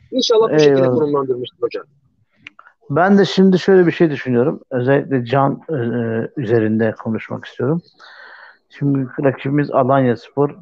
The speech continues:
Speaker 2: teknik direktör Bülent Uygun. Bülent Uygun'un da oyun sistemi belli. O, o Alanya'nın sert oyununa karşı, e, Can gibi belki daha dirençli bir oyuncunun orada olması bize faydalı olacaktı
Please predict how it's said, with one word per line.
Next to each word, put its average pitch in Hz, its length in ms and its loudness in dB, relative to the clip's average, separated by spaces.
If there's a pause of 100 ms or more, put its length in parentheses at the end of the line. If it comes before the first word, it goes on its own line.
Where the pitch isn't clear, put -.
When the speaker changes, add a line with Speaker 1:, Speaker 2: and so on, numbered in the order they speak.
(120)
Speaker 2:
teknik 135 420 -8
direktör 127 440 -2
Bülent 127 320 0
Uygun. 123 340 -4
Bülent 135 300 0
Uygun'un 131 360 -2
da 131 100 2
oyun 131 240 -2
sistemi 120 560 -4
belli. 101 360 -4 (1400)
O, 160 320 2
o 131 600 -2
Alanya'nın 143 540 2
sert 165 460 -2
oyununa 127 460 2
karşı, 123 400 -2 (360)
e, 120 260 -4
Can 151 320 4
gibi 147 340 2 (300)
belki 131 460 -2
daha 147 280 2
dirençli 131 480 2
bir 127 100 0 (100)
oyuncunun 131 1300 -2
orada 131 260 4
olması 131 420 2
bize 135 160 2
faydalı 131 420 2
olacaktı 120 720 0